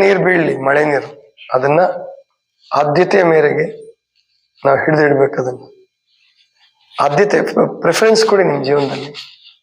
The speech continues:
ಬಂಗಾರಕ್ಕೆ ಹೇಗ್ ಪ್ರಿಫರೆನ್ಸ್ ಕೊಟ್ಟಿದ್ದೀರಾ, ಮದ್ವೆಗೆ ಹೇಗ್ ಪ್ರಿಫರೆನ್ಸ್ ಕೊಟ್ಟಿದ್ದೀರಾ, ಮಕ್ಳಾಗದಿದ್ರೆ ಎಷ್ಟು ದುಡ್ಡು ಖರ್ಚು ಮಾಡ್ತೀರಾ, ಎಷ್ಟು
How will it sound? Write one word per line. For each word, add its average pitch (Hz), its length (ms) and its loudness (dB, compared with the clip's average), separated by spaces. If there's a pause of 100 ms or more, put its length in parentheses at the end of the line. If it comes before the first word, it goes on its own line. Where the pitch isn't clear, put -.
(420)
ಬಂಗಾರಕ್ಕೆ 156 560 2
ಹೇಗ್ 156 200 0
ಪ್ರಿಫರೆನ್ಸ್ 151 420 0
ಕೊಟ್ಟಿದ್ದೀರಾ, 147 420 -2 (100)
ಮದ್ವೆಗೆ 147 380 0
ಹೇಗ್ 139 140 -2 (300)
ಪ್ರಿಫರೆನ್ಸ್ 143 440 -2
ಕೊಟ್ಟಿದ್ದೀರಾ, 135 460 -6 (1000)
ಮಕ್ಳಾಗದಿದ್ರೆ 165 720 2
ಎಷ್ಟು - 280 -2 (380)
ದುಡ್ಡು 151 240 0
ಖರ್ಚು 151 280 0
ಮಾಡ್ತೀರಾ, 135 400 -2 (1080)
ಎಷ್ಟು - 180 0